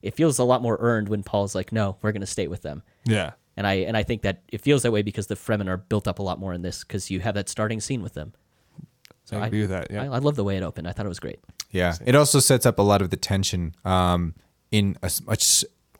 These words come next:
Speaker 3: a much simpler way. You know, rather than, like, like, think of how much exposition we had in the nineteen eighty-four one, and we still don't, we still don't know enough.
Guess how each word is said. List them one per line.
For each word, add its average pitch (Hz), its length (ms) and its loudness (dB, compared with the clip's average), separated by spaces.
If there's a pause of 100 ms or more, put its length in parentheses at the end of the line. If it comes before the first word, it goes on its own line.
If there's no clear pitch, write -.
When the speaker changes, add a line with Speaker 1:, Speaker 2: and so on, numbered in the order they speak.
(280)
Speaker 3:
a - 20 -4
much 107 240 2
simpler 92 460 0
way. 80 360 -2 (280)
You 101 100 0
know, 101 160 6
rather 104 360 6
than, 101 180 2
like, 95 160 0 (200)
like, 113 240 2 (160)
think 127 220 4
of 131 80 6
how 123 160 8
much 110 260 4
exposition 104 640 2
we 95 80 4
had 90 380 4
in 92 180 -2
the 90 80 2
nineteen 90 400 0
eighty-four 95 460 2
one, 87 280 0 (880)
and 101 460 2
we 101 80 2
still 120 220 2
don't, 107 240 2 (180)
we 104 80 -2
still 135 200 4
don't 131 180 2
know 113 340 6
enough. 69 460 -4